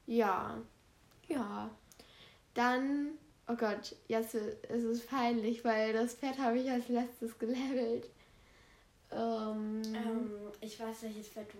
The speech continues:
Speaker 2: meinst.
Speaker 1: Das Gutland-Pony. Ach
Speaker 2: Okay,
Speaker 1: Gott.
Speaker 2: du hast doch, hast du zwei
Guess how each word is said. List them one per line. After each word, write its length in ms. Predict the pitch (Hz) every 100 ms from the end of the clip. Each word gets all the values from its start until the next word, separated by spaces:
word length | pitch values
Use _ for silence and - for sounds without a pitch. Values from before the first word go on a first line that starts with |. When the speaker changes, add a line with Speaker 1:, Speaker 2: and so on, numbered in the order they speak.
| 196
Speaker 2:
meinst. 640 | 190 196 196 190 190 190
Speaker 1:
Das 180 | 202 -
Gutland-Pony. 960 | 302 285 247 220 226 - 240 220 233 247 - - _ - _ _ _ - _ - - 254
Ach 60 |
Speaker 2:
Okay, 100 | -
Speaker 1:
Gott. 300 | 214 214 - -
Speaker 2:
du 80 | 214
hast 160 | - -
doch, 100 | 196 - - - 214
hast 160 | -
du 80 | -
zwei 160 | -